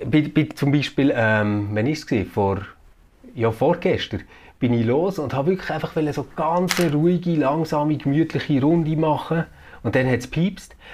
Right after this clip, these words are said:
Und dann bin ich gerannt und bin am Schluss wirklich so kurz vor dem Kollaps gewesen. Einfach weil ich habe gedacht, ich, ich will's probieren, wenigstens in meiner Altersgruppe.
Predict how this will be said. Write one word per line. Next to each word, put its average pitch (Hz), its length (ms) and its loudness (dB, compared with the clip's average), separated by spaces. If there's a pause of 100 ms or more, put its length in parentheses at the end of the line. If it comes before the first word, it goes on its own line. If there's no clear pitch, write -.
Und 117 140 4
dann 135 220 -2
bin 143 120 2
ich 120 180 -2
gerannt 127 540 0 (120)
und 127 280 0 (320)
bin 123 140 2
am 120 100 0
Schluss 156 340 0
wirklich 160 240 -2
so 139 280 2
kurz 151 480 0
vor 131 220 0
dem 110 380 0
Kollaps 143 560 0
gewesen. 98 280 -2 (680)
Einfach 117 240 -2
weil 151 120 6
ich 139 80 4
habe 127 100 4
gedacht, 123 360 0
ich, - 240 -4
ich - 180 -4
will's 123 320 -2
probieren, 110 540 0
wenigstens 117 500 0
in 110 120 2
meiner 107 280 0
Altersgruppe. 101 920 -2